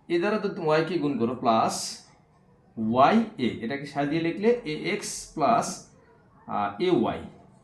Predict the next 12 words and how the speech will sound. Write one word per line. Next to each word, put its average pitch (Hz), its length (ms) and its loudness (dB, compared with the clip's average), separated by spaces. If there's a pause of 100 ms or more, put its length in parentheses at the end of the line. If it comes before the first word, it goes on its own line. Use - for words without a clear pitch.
(100)
ওকে, 151 200 2 (260)
এইভাবে 208 320 0
কিন্তু 175 240 -4
তোমাদের 160 460 2 (500)
গুণটা 160 340 0
করতে 123 280 -4
হবে, 95 180 -8
প্রথম 160 300 -6
রাশিকে 185 420 -4
দ্বিতীয় 160 360 -2
রাশি 139 180 -2
দ্বারা 131 420 -2